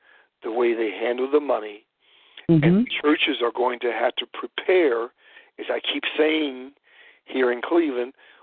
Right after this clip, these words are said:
Speaker 1: we're gonna have to prepare for increase. Uh,
Speaker 2: Mm-hmm.
Speaker 1: uh, uh, people increase, you know, and, uh, we may begin to,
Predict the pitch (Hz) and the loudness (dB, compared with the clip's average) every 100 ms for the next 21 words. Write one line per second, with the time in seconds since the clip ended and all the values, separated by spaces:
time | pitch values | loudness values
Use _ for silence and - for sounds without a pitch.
0 | _ 120 120 127 120 131 - 120 - 160 | _ -2 0 0 -2 -6 -10 -10 -4 2
1 | 156 147 143 139 - 147 147 143 - 117 | 4 2 0 -6 -4 -4 -4 -6 -4 -6
2 | 101 - - - _ _ _ _ - - | -8 -18 -20 -20 _ _ _ _ -20 -20
3 | - _ - 175 165 156 170 - _ 123 | -20 _ -4 0 2 2 0 -4 _ -8
4 | 117 117 - - 71 58 - _ _ - | -8 -10 -10 -8 -8 -10 -16 _ _ -6
5 | - 190 - 127 135 127 - 131 113 - | -2 -2 -2 -4 -4 -6 -6 -6 -4 -8
6 | 127 117 113 _ - - _ _ _ 123 | -6 -8 -8 _ -20 -20 _ _ _ -2
7 | 120 120 117 120 117 113 113 - - 127 | 2 0 0 0 0 2 -2 -6 -6 -6
8 | 127 131 123 120 - _ 120 127 127 123 | 0 2 2 -2 -16 _ -8 -4 -4 -6
9 | 117 - 117 120 120 | -10 -8 -10 -12 -16